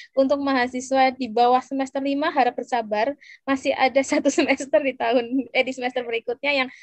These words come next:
untuk bisa mempersiapkan diri mengikuti program-program M B K M yang lain. Ini, Bu, ada tambahan pertanyaan juga, Bu,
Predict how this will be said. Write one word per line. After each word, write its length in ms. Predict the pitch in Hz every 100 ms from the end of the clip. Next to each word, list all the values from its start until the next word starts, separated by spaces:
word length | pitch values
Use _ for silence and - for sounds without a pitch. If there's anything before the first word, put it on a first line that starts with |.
| _
untuk 240 | 269 254
bisa 400 | 262 247 - 294
mempersiapkan 720 | 294 285 277 277 262 262 262 240
diri 320 | 233 254 285
mengikuti 720 | 277 240 233 233 - 269 269
program-program 640 | 254 226 233 226 226 226
M 80 | 233
B 80 | 214
K 160 | 214 214
M 80 | 214
yang 240 | 208 202 202
lain. 240 | 196 202 - - -
Ini, 160 | 269 311
Bu, 80 | 349
ada 160 | 311 285
tambahan 400 | 285 262 262 311
pertanyaan 480 | 311 311 302 277 294
juga, 240 | 254 240
Bu, 240 | 285 254